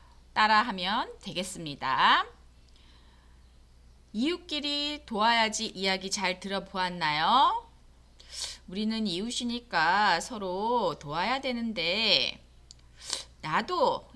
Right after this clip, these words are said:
다른 이웃에게 도움을 받은 기억이 있을 거예요. 그때 이웃한테 고맙다고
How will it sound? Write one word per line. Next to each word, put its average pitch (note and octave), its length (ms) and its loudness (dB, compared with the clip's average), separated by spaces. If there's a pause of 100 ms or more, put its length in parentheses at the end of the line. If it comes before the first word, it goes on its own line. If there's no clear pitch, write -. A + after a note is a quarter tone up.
(340)
다른 G3+ 340 -4
이웃에게 E3+ 600 -6
도움을 G3 380 -2
받은 D3+ 380 -8
기억이 E3 400 -12
있을 F#3+ 380 -8
거예요. C3 800 -10
그때 A#3 420 -6
이웃한테 G3 920 -6
고맙다고 G3 880 -4